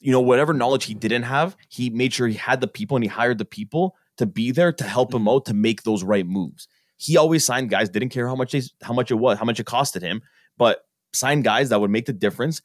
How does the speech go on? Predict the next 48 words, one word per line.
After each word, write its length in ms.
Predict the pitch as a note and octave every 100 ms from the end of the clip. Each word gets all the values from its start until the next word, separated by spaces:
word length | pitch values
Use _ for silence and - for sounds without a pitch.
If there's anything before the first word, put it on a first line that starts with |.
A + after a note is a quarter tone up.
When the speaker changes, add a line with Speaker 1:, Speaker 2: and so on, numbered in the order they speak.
| -
Speaker 2:
Yeah. 160 | A2+
Speaker 1:
help 240 | G#2+ C3 C3
them 140 | D#3
to 100 | C3
win 300 | A#2 A#2 A2+
now, 360 | F2 E2+ D3 F3 _ _ _
and 220 | B2 A#2+
were 140 | A#2+ -
actually 380 | A#2+ C3 - C3
players 540 | - G#2 A2+ D3 C#3+ _ _
that 200 | G#2+ -
fil-, 380 | - - C3 - _
fit 380 | - - D#3+ -
Chelsea 480 | - - C3 - -
and 160 | A2 B2
the 60 |
play 240 | A2+ - B2
style 320 | - D3+ D#3 _ _ _
for 120 | C#3+
whatever 320 | C3+ C#3 C3+
coach 440 | A#2+ - C#3 C3 -
that 160 | - A2
he 140 | C3
Speaker 2:
Yeah. 60 | B2
Speaker 1:
brought 220 | A#2+ G#2+
in. 100 | G#2
Speaker 2:
I 120 | C#3
think, 300 | C#3 E3+ F3+ -
I 80 |
think, 160 | C3 C3
sorry 180 | - A2
to 60 |
cut 180 | - A#2
you 140 | F#2 G#2+
off 220 | G#2 -
here, 100 | G2
but 140 | A2 A#2+
I 160 | D3
actually 400 | C3 C3 B2+ D#3+
think 240 | C#3 C#3+ B2
one 160 | C3+
of 60 | C3
the 60 | A#2+
biggest 400 | A2+ C3 G2+ -
problems 400 | A2 B2 B2 G2+
with 260 | G#2 A#2+ -
Chelsea 540 | A#2 A2 A2 A#2+ A#2
is 300 | A2+ G#2 -